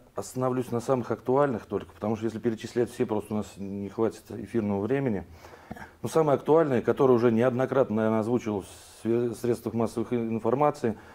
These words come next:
также уже снято не один сюжет, не один ролик. Это все тот же пресловутый сотрудник служб безопасности, который, к сожалению, еще и подкрепили мошенники сотрудникам правоохранительного органа,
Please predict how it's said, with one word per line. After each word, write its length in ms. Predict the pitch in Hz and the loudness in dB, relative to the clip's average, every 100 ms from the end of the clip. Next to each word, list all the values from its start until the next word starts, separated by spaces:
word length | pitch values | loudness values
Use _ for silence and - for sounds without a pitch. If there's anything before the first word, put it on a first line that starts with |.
| - - _ | -20 -20 _
также 260 | 127 113 120 | 2 4 2
уже 200 | 117 123 | 4 2
снято 440 | - 135 135 127 | 2 0 2 2
не 60 | 120 | 2
один 280 | 123 123 113 | 2 0 0
сюжет, 420 | 120 113 156 120 | -2 2 2 4
не 100 | 110 | 0
один 420 | 110 117 107 98 101 | 2 2 0 0 4
ролик. 380 | 139 147 120 - - | 6 6 4 0 -6
Это 360 | 95 90 98 85 - - - _ | -6 0 0 -2 -8 -20 -20 _
все 140 | - 104 | -4 -2
тот 240 | 131 135 | 2 2
же 100 | 113 | 0
пресловутый 640 | 104 107 - 110 123 110 101 | -2 -4 0 0 2 0 -2
сотрудник 440 | 104 101 110 101 | -4 -2 -2 -4
служб 240 | 98 101 95 | -4 -8 -6
безопасности, 720 | 92 98 101 95 85 82 - - - - - - - _ _ - | -2 -2 0 -4 -6 -14 -20 -20 -20 -20 -20 -20 -20 _ _ -2
который, 320 | 113 139 127 | 2 4 4
к 40 | |
сожалению, 680 | - 113 131 165 165 143 120 | 2 2 6 6 6 2 0
еще 280 | 113 - 131 | -2 4 4
и 60 | 113 | 4
подкрепили 720 | - 120 117 135 139 123 101 - | 0 0 2 0 4 4 2 -4
мошенники 680 | 107 110 127 120 104 104 92 87 - - _ - | -2 2 2 2 0 -2 -2 -6 -20 -20 _ -8
сотрудникам 400 | 107 117 110 101 | -4 0 0 0
правоохранительного 640 | 98 95 117 143 135 139 | -2 0 2 0 -2 0
органа, 360 | 135 123 113 | 2 2 0